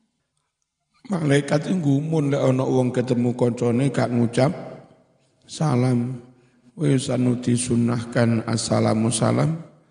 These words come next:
Qoblal kalami sadurunge ngomong. Salam dhisik lagi ngomong. Saiki gawe ngene lho.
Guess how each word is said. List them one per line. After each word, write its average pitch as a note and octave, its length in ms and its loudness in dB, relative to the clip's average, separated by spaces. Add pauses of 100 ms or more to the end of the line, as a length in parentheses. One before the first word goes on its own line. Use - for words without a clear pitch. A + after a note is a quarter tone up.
(400)
Qoblal B2 480 0
kalami A#2 400 0
sadurunge A#2 720 0
ngomong. B2+ 880 0 (800)
Salam B2+ 480 0
dhisik A#2+ 320 0
lagi B2+ 320 0
ngomong. D3+ 640 0 (800)
Saiki C3 480 -2
gawe A#2+ 460 2 (260)
ngene B2+ 240 2
lho. D#2+ 280 -10